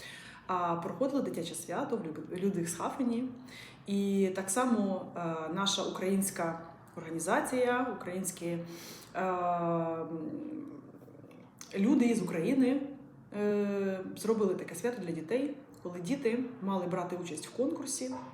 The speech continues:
А, було декілька видів конкурсу. А, одні діти читали прозу Шевченка або Лесі Українки, інші діти читали вірші. А, малюнки також були на конкурсі, також було театральне мистецтво, коли ставили такі маленькі,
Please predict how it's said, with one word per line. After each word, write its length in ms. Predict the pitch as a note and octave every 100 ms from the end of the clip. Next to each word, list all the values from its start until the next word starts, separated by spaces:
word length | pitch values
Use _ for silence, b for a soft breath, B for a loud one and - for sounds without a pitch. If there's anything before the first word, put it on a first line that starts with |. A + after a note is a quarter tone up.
| B B B B B
А, 280 | - F#3 F#3
було 200 | F3+ G#3
декілька 580 | F#3+ F#3 E3+ E3+ D#3+ D#3 -
видів 520 | E3+ A3+ C4+ C4+ -
конкурсу. 720 | B3 B3+ B3 A#3+ - A#3 A#3 A#3+ B B -
А, 100 | F3
одні 220 | F3+ G#3
діти 320 | F3 E3+ -
читали 320 | - - D3+
прозу 540 | D3+ - G3 C4 C#4 C4
Шевченка 640 | C4 B3 - B3+ B3+ B3
або 140 | A#3 A#3+
Лесі 260 | A#3+ A#3+
Українки, 720 | A#3+ A#3 A3 A#3 A#3+ A#3 A3+ G#3 E3+ - E3
інші 300 | - G#3 G3+
діти 420 | F3 E3 E3+ D#3+ E3
читали 440 | - E3 E3 D#3 D#3 C#3 -
вірші. 720 | F3+ B3+ C#4 C4 - C4 C4+ - B B B B
А, 520 | - F3+ F3 E3+ E3 E3
малюнки 720 | E3 - F#3 E3+ E3 A3+ C4+
також 240 | C4+ C4+
були 180 | C4 C4+
на 100 | C4
конкурсі, 480 | B3+ C4+ - B3+ -
також 200 | F3 E3+
було 540 | E3+ F3+ F3 F3 F3+
театральне 500 | F3 - - F#3+ C4
мистецтво, 500 | C4 - B3+ B3+ B3+
коли 200 | B3 A#3+
ставили 500 | B3 A#3 A3+ A#3 A#3
такі 260 | A3+ - A3+
маленькі, 520 | A3 A3 A3 A3 G#3+